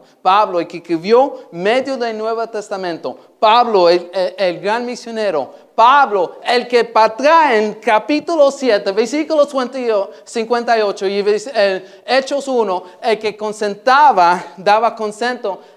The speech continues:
a la muerte de Esteban. Ahí lo tenía en su casa. ¿Te imaginas eso? ¿Te, te imaginas ese encuentro?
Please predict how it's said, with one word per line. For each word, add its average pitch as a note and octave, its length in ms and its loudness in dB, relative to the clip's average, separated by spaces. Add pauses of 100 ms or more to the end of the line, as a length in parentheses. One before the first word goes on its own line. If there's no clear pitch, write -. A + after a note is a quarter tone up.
(220)
a D#3+ 140 0
la E3 140 2
muerte G3+ 380 0
de F3+ 120 0
Esteban. D3 500 -4 (1400)
Ahí A2+ 160 -14
lo F3 140 -12
tenía F3+ 240 -16
en F#3 80 -18
su G#3 100 -20
casa. G3+ 400 -20 (3500)
¿Te D#3 100 -8
imaginas F#3 580 -10
eso? G#3+ 200 -16 (1200)
¿Te, E3+ 220 -6 (200)
te F3+ 80 -6
imaginas F#3+ 560 -2
ese A3 140 -8
encuentro? B3+ 840 -2